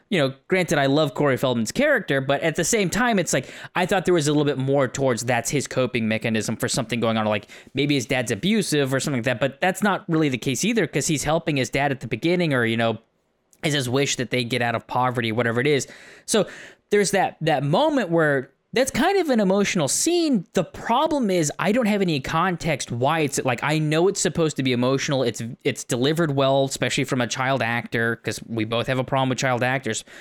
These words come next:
The problem is, aside from the fact that I s-,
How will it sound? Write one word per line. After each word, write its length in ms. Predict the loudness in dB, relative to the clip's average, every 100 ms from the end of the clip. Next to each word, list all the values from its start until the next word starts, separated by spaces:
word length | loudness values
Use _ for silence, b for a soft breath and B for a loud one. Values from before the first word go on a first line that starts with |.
| B -4
The 80 |
problem 340 | 0 0 2 0
is, 100 | -2 B B B B _ _ _ _ _ _ -2
aside 340 | 0 0 2
from 80 | 0
the 100 | 0
fact 220 | 0 0
that 80 | 0
I 120 | 2
s-, 260 | 0 -4